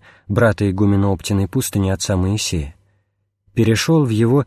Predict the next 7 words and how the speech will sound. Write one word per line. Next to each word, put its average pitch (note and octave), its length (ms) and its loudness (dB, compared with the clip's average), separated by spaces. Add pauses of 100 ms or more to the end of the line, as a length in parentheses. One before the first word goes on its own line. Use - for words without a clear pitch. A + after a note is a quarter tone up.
(200)
Николо-Черноостровский A2+ 1400 0
монастырь A2 680 0 (200)
в G2 80 -4
городе G2 320 2
Малоярославце G2 960 -2
Калужской G2+ 500 -2
губернии. F2 680 -2